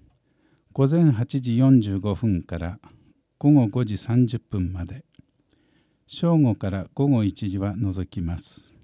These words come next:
なお、正午から午後一時に受付希望の方は、事前に連絡ください。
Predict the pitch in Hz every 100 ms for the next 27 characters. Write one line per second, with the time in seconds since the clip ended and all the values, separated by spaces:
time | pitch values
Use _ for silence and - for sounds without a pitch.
0 | _ _ _ _ _ _ _ _ _ -
1 | 139 120 98 - - - 175 147 104 113
2 | 98 95 143 139 113 - 127 104 95 90
3 | 98 - 113 131 - 135 - 123 120 117
4 | 110 107 - 90 90 95 _ _ _ _
5 | _ - 123 139 131 127 127 139 - 113
6 | 110 101 - 98 98 90 76 92 80